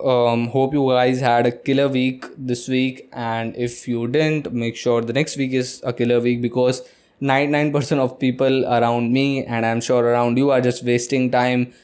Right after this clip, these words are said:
just enjoying and all those things, and that is good. But for people like us, for youngsters,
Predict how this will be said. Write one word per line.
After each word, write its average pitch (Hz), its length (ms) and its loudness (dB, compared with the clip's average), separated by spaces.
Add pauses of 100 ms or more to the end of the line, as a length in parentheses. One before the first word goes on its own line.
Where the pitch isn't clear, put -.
(260)
just 123 340 -2 (320)
enjoying 131 540 0
and 127 100 2
all 123 120 2
those 127 160 0
things, 135 200 -2
and 139 260 0
that 143 160 2
is 190 120 2
good. 143 340 0
But 123 420 0 (160)
for 143 160 0
people 147 240 0
like 151 280 0
us, 127 240 0
for 143 140 0
youngsters, 139 720 0